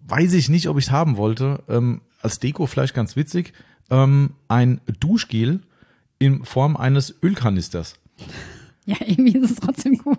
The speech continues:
Speaker 1: Das ist zumindest ganz witzig,
Speaker 2: <laughs> Ja.
Speaker 1: finde ich, ne? Ich weiß zwar nicht, was da drin ist und wo das herkommt, weil da steht natürlich jetzt auch kein Markenname dabei. Wer weiß, wer da irgendein Duschgel reinfüllt. Öl ist wohl nicht drin.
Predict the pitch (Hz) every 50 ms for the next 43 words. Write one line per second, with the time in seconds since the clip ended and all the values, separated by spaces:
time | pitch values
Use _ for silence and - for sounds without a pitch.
0 | 294 302 - 120 - 160 147 - - - 156 151 151 175 160 131 - 160 147 139
1 | - - 147 139 - 107 92 - 240 214 - 110 101 92 87 92 104 110 113 120
2 | 113 98 120 113 - - 117 127 - - 131 120 113 117 123 120 - 120 104 92
3 | 95 127 147 180 190 - - - 127 127 110 113 127 120 104 90 120 123 139 -
4 | 151 151 151 135 123 120 117 117 110 107 101 - - 113 - - 110 104 120 117
5 | 110 113 107 113 107 - - 117 101 98 98 123 143 139 123 101 95 101 98 98
6 | 92 87 95 98 101 98 95 90 98 104 110 - 110 104 104 98 101 104 107 107
7 | 104 101 113 127 127 - 104 92 82 92 90 87 - - 117 120 - - - _
8 | _ _ - 117 123 131 120 - 120 113 117 139 - - 151 156 170